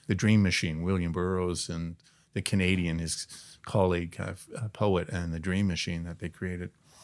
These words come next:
And, um, I remember the way I describe it is I, we did Jimmy,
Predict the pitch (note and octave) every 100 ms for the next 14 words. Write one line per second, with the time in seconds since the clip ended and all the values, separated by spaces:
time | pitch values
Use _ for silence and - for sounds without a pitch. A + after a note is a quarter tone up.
0 | - - - - _ _ B2 A2 G#2+ G#2+
1 | G#2+ A#2 G#2+ G#2 G#2 G#2+ - _ - A#2
2 | A#2 A#2 B2 C#3 F#2+ G2 - _ _ _
3 | _ - A2 G2+ G#2+ G2+ - A#2+ A2 G#2+
4 | F2+ F#2 F#2 G#2+ G2 G#2 - _ _ _
5 | - A2+ - - _ _ - B2+ A2 G#2+
6 | A2+ E2 F#2